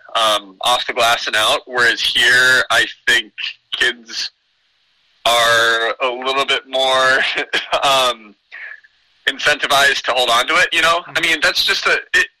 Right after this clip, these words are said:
Speaker 1: it's a little difference, um, but I think it, it goes a long way sometimes. Um, it's, it's just been interesting. But, I mean, other than that, it's, you know, hockey's hockey. It's, uh, it's the same game here that it is, that it is over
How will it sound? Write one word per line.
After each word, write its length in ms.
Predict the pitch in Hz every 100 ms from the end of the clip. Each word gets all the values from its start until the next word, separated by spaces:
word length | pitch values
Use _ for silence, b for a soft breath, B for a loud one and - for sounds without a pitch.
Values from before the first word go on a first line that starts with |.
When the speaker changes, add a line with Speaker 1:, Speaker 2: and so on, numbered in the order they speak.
| _
Speaker 1:
it's 180 | 185 -
a 40 |
little 300 | 240 196 175
difference, 640 | 143 - - - - - - _
um, 580 | 117 113 107 101 92 90 _ _ _
but 200 | 143 139 -
I 140 | - -
think 260 | 147 135 120 - - _ _ _ _ _ _ _ _
it, 200 | - - - _ _ _ _ _
it 160 | 147 -
goes 240 | 135 139
a 40 | 139
long 240 | 139 131
way 160 | 131 143
sometimes. 640 | 151 160 160 185 - - -
Um, 380 | 131 127 113 -
it's, 220 | 185 -
it's 140 | - -
just 160 | -
been 120 | - 175
interesting. 520 | 180 - - - -
But, 160 | 151 147 156
I 80 |
mean, 160 | 175 160 143
other 240 | 202 339
than 180 | 214 127
that, 300 | 135 165 131
it's, 360 | - - - -
you 80 | -
know, 200 | 139 127 -
hockey's 340 | 131 - -
hockey. 400 | 120 117 - - -
It's, 320 | 117 117 - 131
uh, 300 | 120 110 98 - b b b b _ _ -
it's 200 | - -
the 80 | -
same 320 | 202 202 139
game 360 | - 143 135 123
here 300 | - 139 135
that 140 | 123
it 140 | 123
is, 320 | 123 123 120 -
that 120 | 120
it 100 | 120
is 220 | 123 123 113
over 400 | 117 113 113